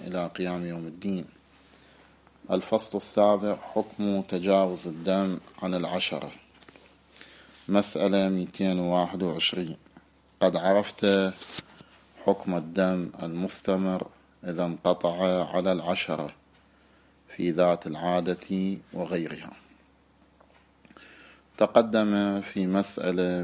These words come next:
مئتين وعشرين أن المرأة سواء كانت مبتدئة أم مضطربة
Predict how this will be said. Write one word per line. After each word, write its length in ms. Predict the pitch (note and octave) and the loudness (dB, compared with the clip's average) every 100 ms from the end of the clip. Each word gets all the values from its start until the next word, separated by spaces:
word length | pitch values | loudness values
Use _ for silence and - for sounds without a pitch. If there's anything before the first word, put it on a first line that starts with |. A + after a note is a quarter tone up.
| F2 | -4
مئتين 400 | E2+ - F2+ F2+ | -6 -4 -2 -2
وعشرين 580 | E2 - - D#2+ D#2+ D#2 - - _ _ _ _ - - - - - _ - | -2 -4 -6 -6 -8 -14 -20 -20 _ _ _ _ -20 -20 -20 -20 -20 _ -6
أن 160 | F#2 F#2+ | 0 2
المرأة 920 | F2+ F#2 G#2+ F#2 G#2 - G2 G2 F#2 | 2 4 4 4 2 0 2 2 2
سواء 680 | - - F2+ F#2 F#2 F2 E2 | 0 0 2 4 2 0 -4
كانت 460 | - F#2 F2 F2 D#2 | -4 -4 -2 -4 -6
مبتدئة 840 | E2+ E2 - F#2 F#2 D#2 F2+ F2+ E2+ - - - | -8 -8 -2 -2 0 0 0 -2 -4 -12 -20 -10
أم 220 | E2+ E2 | -8 -6
مضطربة 800 | E2 - E2+ F2+ F2 F2 E2+ E2+ | -8 -4 0 0 0 0 -2 -2